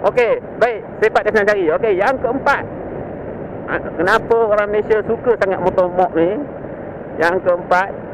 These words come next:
ah, kalau tadi kita dah ceritakan, alah, apa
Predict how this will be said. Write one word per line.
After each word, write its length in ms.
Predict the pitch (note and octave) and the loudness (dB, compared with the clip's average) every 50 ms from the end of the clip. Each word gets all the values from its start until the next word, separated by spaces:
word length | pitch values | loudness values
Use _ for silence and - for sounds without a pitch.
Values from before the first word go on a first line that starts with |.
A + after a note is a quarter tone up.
| - - - - - - - - - - - - - - - - - - - B2+ | -10 -12 -12 -12 -12 -12 -12 -12 -12 -12 -12 -12 -12 -12 -12 -12 -12 -8 -4 0
ah, 400 | B2 D3 D3 D3 D3 D3 C#3+ D3 - D3+ | 2 2 4 4 4 4 4 2 2 2
kalau 160 | D3+ D#3 D#3+ | 2 2 4
tadi 240 | D#3+ E3 E3 F3+ F3 | 2 2 0 0 -2
kita 160 | F3 F3 F3 | 0 2 2
dah 80 | E3+ | 2
ceritakan, 960 | D#3+ - E3+ - - F3+ E3 - - E3+ E3 D#3+ D#3+ D#3 E3 D#3 D3+ D3 C#3 B2+ | 2 0 -6 0 2 0 2 4 2 2 4 4 4 4 4 2 2 2 2 2
alah, 480 | C3 B2+ B2 B2 A#2+ - G#2 G#2+ A2 | 2 4 4 2 2 0 2 0 0
apa 140 | G#2+ - | -2 0